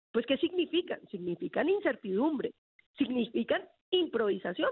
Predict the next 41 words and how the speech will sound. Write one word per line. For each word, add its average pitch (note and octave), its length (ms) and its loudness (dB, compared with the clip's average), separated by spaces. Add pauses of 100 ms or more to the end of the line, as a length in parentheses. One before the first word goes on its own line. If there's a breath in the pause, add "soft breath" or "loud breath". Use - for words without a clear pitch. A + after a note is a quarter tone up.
porque A#3+ 180 -2
tampoco G#3 300 -2
sabemos C#4 300 0
qué - 80 -2
es D4 60 2
lo D#4+ 100 0
que D#4+ 120 -2
van G#3+ 160 -2
a A#3+ 60 -2
hacer, A4 260 -4 (420)
significan B3+ 640 0 (680)
una, F3+ 280 -2
una G3+ 180 2
enorme C#4 600 2
presión A#3 560 -2 (360 loud breath)
para A3 280 0
sectores F#3+ 500 -2
que E4 100 0
son A#3 240 0 (160)
fundamentales F#3 680 0
para C#4 160 -2
Colombia. G#3 440 0 (320 loud breath)
Es A3+ 180 0
que D#4+ 260 0 (200)
a B3+ 80 -2
la A#3+ 120 0
gente A3+ 280 -2
se D#4 140 -4
le C#4 80 0
olvida A3 340 0
que A3+ 120 -2
el G#3 100 -2
cuarenta B3+ 500 0
por - 180 -6
ciento A#3 280 -2
de F#3+ 60 -2
las F#3+ 160 -2
exportaciones G#3 680 -2
de C4 80 0
este C4+ 160 -4
país B3 240 -2